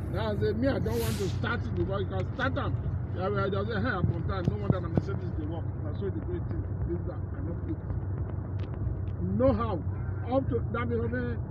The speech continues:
up to hundred euro, or even if it be more, me, I go fit drop. But who are the people wey go follow us? Say, "Okay, make all of us drop hundred euro." Eh? For instance.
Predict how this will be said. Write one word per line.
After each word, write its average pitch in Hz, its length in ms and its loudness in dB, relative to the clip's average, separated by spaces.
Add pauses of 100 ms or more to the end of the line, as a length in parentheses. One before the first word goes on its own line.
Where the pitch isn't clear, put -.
(200)
up 294 200 0
to 233 160 4
hundred 254 380 2
euro, 202 240 2 (500)
or 208 180 4
even 277 220 8
if 269 160 6
it 185 120 2
be 190 100 2
more, 208 320 6 (380)
me, 214 100 4
I 196 120 4
go 175 200 4
fit - 400 0
drop. 185 160 2 (540)
But 208 200 4 (360)
who 339 300 10 (140)
are 208 140 2
the 180 160 0 (200)
people 240 160 4
wey 247 120 6
go 196 160 4
follow 247 220 2
us? 226 300 0
Say, - 80 4
"Okay, 196 240 2
make 269 240 2
all - 100 4
of 214 100 0
us - 140 0
drop - 160 0
hundred 214 320 0
euro." 208 400 2 (1040)
Eh? 254 180 2 (100)
For 185 140 2
instance. 190 360 0